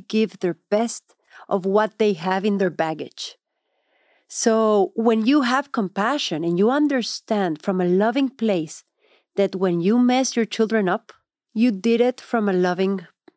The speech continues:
place. And whatever you felt,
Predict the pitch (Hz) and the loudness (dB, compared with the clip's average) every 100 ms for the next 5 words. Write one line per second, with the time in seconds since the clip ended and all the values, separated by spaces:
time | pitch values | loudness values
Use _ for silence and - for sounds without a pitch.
0 | _ - 196 156 - - - _ _ _ | _ -8 -4 -4 -6 -14 -16 _ _ _
1 | _ _ 226 220 220 226 254 320 294 320 | _ _ -2 0 0 0 0 0 2 0
2 | - 226 143 - - | -2 -2 -2 -8 -20